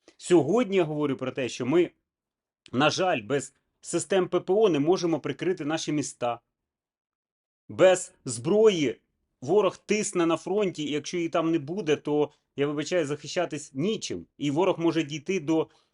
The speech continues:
е, міст і Дніпра, і, і далі.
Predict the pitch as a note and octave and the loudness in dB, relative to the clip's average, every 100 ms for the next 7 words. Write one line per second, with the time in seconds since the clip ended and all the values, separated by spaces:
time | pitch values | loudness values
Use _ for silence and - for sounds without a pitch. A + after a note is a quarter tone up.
0 | _ _ A2 B2 B2 A#2+ A2 B2 E3 G#3 | _ _ -4 -2 -2 -2 -4 -2 0 0
1 | - - D3+ C3 C#3 - C#3+ E3+ F3 D#3+ | -4 -10 -12 -6 -4 -2 0 2 2 0
2 | - D#3 B2+ D3+ B2+ G#3 G3 G2 | -4 -12 -12 -8 0 0 0 -6